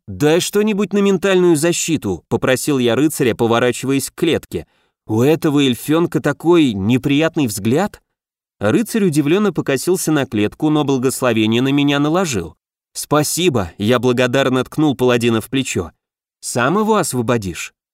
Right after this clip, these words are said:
Молчаливый кивок, и рыцарь идет к клетке, непостижимым образом умудряясь собирать лут, выпавший из демонов. Я шел следом, с опаской поглядывая на пленника. Вот только сейчас в клетке находился не испугавший меня разумный со взглядом вивисектора,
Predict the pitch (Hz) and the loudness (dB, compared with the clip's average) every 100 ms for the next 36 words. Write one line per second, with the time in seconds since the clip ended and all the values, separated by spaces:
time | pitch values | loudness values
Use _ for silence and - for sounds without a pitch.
0 | _ _ - 147 160 240 262 233 214 196 | _ _ -2 0 0 -2 0 0 -2 -2
1 | 185 226 - 180 185 - 165 151 151 151 | 0 0 4 4 4 2 0 2 0 -2
2 | - 147 175 196 - 170 156 _ _ 98 | -4 0 0 -2 -2 -4 -4 _ _ -2
3 | 113 113 139 - 156 214 220 190 208 180 | 0 0 -2 -2 0 0 2 2 0 2
4 | 160 147 139 139 139 135 170 147 - 139 | 0 0 0 0 0 0 0 -2 -4 -2
5 | 143 151 - 156 196 113 143 156 147 - | 0 -2 -2 -2 -2 0 0 0 -2 -2
6 | 143 107 123 151 98 78 - _ _ _ | -2 -2 -2 -2 -2 -8 -16 _ _ _
7 | _ _ _ 98 135 - 143 - 147 170 | _ _ _ 0 0 0 -4 -2 -2 0
8 | 165 160 - 131 147 165 - 165 160 139 | 0 -2 -2 -2 0 -2 0 -2 0 0
9 | 135 135 131 131 127 117 104 92 82 - | 0 0 0 0 0 0 0 0 -4 -8
10 | 82 - _ _ _ - 110 208 - 226 | -14 -14 _ _ _ -4 -2 -2 0 0
11 | 196 190 165 135 220 220 - 175 190 - | 0 -2 -2 -2 -2 -4 -2 0 0 0
12 | 143 143 147 139 151 127 117 107 139 156 | -2 0 -2 0 -2 -2 -2 0 2 0
13 | - 151 175 226 - 170 165 160 151 147 | 0 0 0 -2 -2 -2 0 0 0 0
14 | 123 170 165 123 - 120 101 123 143 123 | 0 0 2 0 -2 -4 -2 -2 0 0
15 | 104 107 110 - 160 170 127 101 | -2 -2 -2 -2 -4 -2 -2 -2